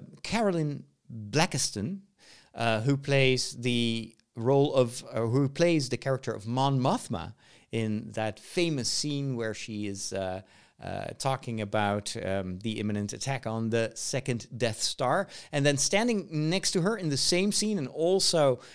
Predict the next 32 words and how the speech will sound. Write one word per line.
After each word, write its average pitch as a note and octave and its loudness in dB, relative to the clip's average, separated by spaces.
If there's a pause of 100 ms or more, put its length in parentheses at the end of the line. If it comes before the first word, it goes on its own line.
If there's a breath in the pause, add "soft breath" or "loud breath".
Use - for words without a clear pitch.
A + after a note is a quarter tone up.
(160 loud breath)
uh, A#2 0
taking D#3+ 2
over F3 2
from G3+ -2
her C3 0 (240 loud breath)
is C#3+ 0
General D#3+ 2
Crix E3+ -6
Madine, D#3+ 2 (320 loud breath)
who C3 2
is A#2+ -2
played G#2+ -4
by, G2 -2
uh, F#2+ -6
Irish B2+ -4
actor A2 -8
Dermot A#2 0 (140)
Crowley. E3 6 (640 loud breath)
And F#2+ -4
then, A#2 6
last A2+ -8
but A2 -8
not, F2 -8
not A2 -6
least, G#2+ -2
I F#2+ -8
am F#2 -12
super - -8
excited F2+ -6
to F#2+ -8 (160)
speak - -6
with A2+ -4